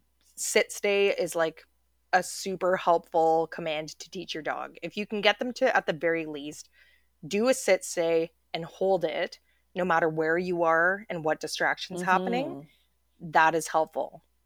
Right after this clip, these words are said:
Speaker 1: Uh, the
Speaker 2: Yeah.
Speaker 1: other, the other big one that's super helpful is the place command. So place is, like, either on their dog bed. It, it's no matter where you point to, place means go and lay down until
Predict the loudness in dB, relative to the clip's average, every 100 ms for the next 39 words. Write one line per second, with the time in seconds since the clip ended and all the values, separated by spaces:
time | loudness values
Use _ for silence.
0 | -20 -20 -20 _ _ 4 4 4 2 2
1 | 4 2 0 -2 2 2 2 2 0 0
2 | 0 0 -2 -4 -8 -6 -4 -4 -2 -4
3 | -4 -8 -2 0 0 -2 -8 -8 -10 -12
4 | -8 -2 -2 -2 _ -2 -2 -2 -4 -4
5 | -2 -2 -4 -4 -10 -8 -4 -4 -6 -6
6 | 2 4 4 4 4 4 0 -2 -4 -10
7 | -10 -8 -4 -2 2 2 2 2 2 2
8 | -2 -4 -2 -2 -4 -6 -6 -4 0 0
9 | 0 -4 -4 -6 0 2 2 2 2 2
10 | 0 -2 -4 -2 -2